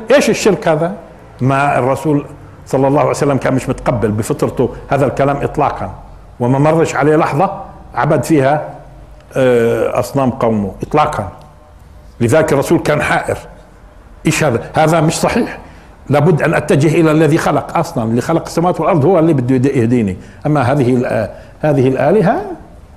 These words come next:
وقلنا في المرة الماضية إذا بتذكروا إنه كانوا بيعبدوا أفلاك زي الزهرة، زي الش-، الشعرة، زي الشمس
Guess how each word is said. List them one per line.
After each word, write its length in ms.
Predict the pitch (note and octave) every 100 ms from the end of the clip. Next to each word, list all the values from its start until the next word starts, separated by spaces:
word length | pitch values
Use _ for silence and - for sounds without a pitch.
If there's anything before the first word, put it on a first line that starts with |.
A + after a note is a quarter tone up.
| - - - - - - - - - - - - -
وقلنا 580 | E3+ B3 - B3 F3 E3
في 80 |
المرة 260 | F3 E3 E3
الماضية 320 | D3+ D#3 C#3
إذا 100 | C#3
بتذكروا 500 | C3 C3+ A2+ C3 G3 C4 - - - - - - - -
إنه 640 | G#3 G#3+ F#3+ F#3 D#3+ - - - - - - - -
كانوا 240 | A#3 C4
بيعبدوا 580 | F3 A#3+ F#3+ E3 F#3+ D#3
أفلاك 440 | - F3+ B2+ - - - - - -
زي 320 | C#3 F3+ -
الزهرة، 680 | C3+ A2+ E3 E3+ A3 G#3+ - - - - -
زي 360 | A2 C#3 B2+ B2
الش-، 600 | A2+ A2 A2+ - - - -
الشعرة، 540 | - D#3 E3 A#3 A3 - - - - -
زي 240 | A2 C3+
الشمس 520 | A#2+ - G3 A#3+ -